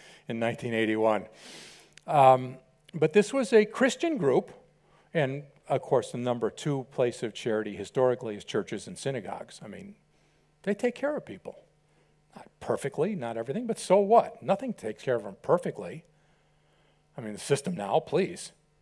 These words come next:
You know, people die. I mean, people literally die in this system. Um, so this was a Christian group back in nineteen oh nine, before the aforesaid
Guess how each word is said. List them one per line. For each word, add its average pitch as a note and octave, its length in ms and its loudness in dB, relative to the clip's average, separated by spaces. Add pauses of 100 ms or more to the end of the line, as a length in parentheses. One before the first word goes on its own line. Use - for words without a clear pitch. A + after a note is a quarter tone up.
(340)
You C3 120 -8
know, G2+ 80 -10
people D#3 320 -4
die. F#3 400 4
I - 20 -10
mean, C#3 140 -4
people E3+ 320 2
literally D#3 420 6
die G2+ 200 4
in F#2+ 120 -2
this F#2+ 140 -8
system. - 340 -12 (960)
Um, B2+ 460 6 (680)
so D3+ 340 6
this F#3+ 180 -2
was A#3+ 120 -2
a A#3+ 60 -4
Christian B3 460 0
group C#3+ 360 2 (220)
back F3+ 260 8
in E3 160 0
nineteen F3+ 760 2
oh C#3+ 180 4
nine, F3 460 4
before D3+ 520 8
the C#3+ 160 0
aforesaid C3+ 840 4